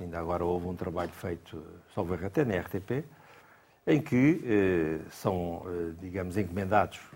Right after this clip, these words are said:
eh, medicamentos proibidos em Portugal, por exemplo, para emagrecer, ou suplementos que tenham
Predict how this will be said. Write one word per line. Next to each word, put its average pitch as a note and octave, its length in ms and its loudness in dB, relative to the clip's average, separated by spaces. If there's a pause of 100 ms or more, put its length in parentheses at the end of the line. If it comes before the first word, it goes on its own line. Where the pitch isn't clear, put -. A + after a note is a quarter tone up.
(720)
eh, F2+ 280 -10
medicamentos G#2 800 2 (420)
proibidos G#2 380 6
em G2 60 2
Portugal, G2 360 4
por F2+ 140 -4
exemplo, F2+ 380 0
para F2 240 -6
emagrecer, F#2+ 420 0 (540)
ou B2+ 80 6
suplementos A#2 560 4
que - 100 -16
tenham G#2 380 4